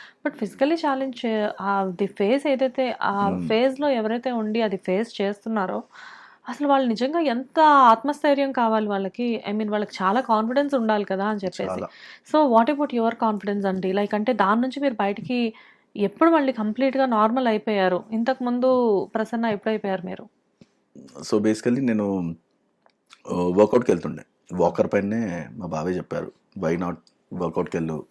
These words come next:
Speaker 2: కొంచెం డైవర్ట్ చేసుకో మైండ్" అని చెప్పినప్పుడు.
Speaker 1: ఎన్ని మంత్స్ ఉన్నారు approximate-గా అలా బెడ్ పైన?
Speaker 2: త్రీ, ఫోర్ మంత్స్ ఉన్నాను నేను.
Speaker 1: ఫోర్ మంత్స్.
Speaker 2: ఫోర్
Speaker 1: ఓకే.
Speaker 2: మంత్స్.
Speaker 1: Hmm.
Speaker 2: బెడ్ పైన, ఎందుకంటే they were back injuries ఉండే, హ్యాండ్ ఇంజురీస్ ఉండే మొత్తము. So
Speaker 1: Hmm.
Speaker 2: I, ఒక్క పొజిషనే,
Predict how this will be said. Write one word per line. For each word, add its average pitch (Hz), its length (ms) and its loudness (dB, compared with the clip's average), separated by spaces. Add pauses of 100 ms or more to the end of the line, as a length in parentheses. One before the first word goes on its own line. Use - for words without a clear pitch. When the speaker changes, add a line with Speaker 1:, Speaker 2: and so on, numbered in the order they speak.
(420)
Speaker 2:
కొంచెం 85 340 -4
డైవర్ట్ 85 360 0
చేసుకో 80 260 -10
మైండ్" 80 280 -8
అని 87 140 -8
చెప్పినప్పుడు. - 720 -10 (220)
Speaker 1:
ఎన్ని 233 200 0
మంత్స్ 392 280 2
ఉన్నారు 277 260 0
approximate-గా 247 580 -2
అలా 240 120 -2
బెడ్ 208 280 -4
పైన? 233 200 -4 (440)
Speaker 2:
త్రీ, 120 400 0
ఫోర్ 135 200 4
మంత్స్ 147 220 -4
ఉన్నాను 98 160 -8
నేను. - 180 -20 (160)
Speaker 1:
ఫోర్ 220 180 0
మంత్స్. 208 280 -4 (100)
Speaker 2:
ఫోర్ - 160 -8
Speaker 1:
ఓకే. 202 100 -8
Speaker 2:
మంత్స్. - 320 -18 (140)
Speaker 1:
Hmm. 87 500 -8
Speaker 2:
బెడ్ 80 160 -8 (120)
పైన, 82 140 -6 (200)
ఎందుకంటే 101 420 2
they 113 120 2
were 104 140 2
back 87 340 -2
injuries 107 360 -2
ఉండే, 98 220 -6
హ్యాండ్ 92 280 -4
ఇంజురీస్ 104 400 -8
ఉండే 90 140 -8
మొత్తము. 98 480 -10 (300)
So 101 80 0
Speaker 1:
Hmm. 101 120 4
Speaker 2:
I, 92 100 0
ఒక్క - 240 0
పొజిషనే, 131 400 -2